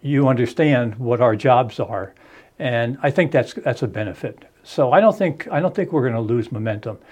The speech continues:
Now, I'm not saying the priorities, depending on the situation, may switch, but they're never gonna leave the plan.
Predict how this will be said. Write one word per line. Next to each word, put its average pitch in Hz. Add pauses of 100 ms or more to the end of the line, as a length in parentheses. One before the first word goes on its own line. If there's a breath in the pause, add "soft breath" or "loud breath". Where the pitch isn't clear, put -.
(260 loud breath)
Now, 156
I'm 202
not 190
saying 135
the 151
priorities, 127 (100)
depending 123
on 117
the 104
situation, 117 (600 soft breath)
may 127
switch, - (640 soft breath)
but 139
they're 123
never 165
gonna 147
leave 131
the -
plan. 113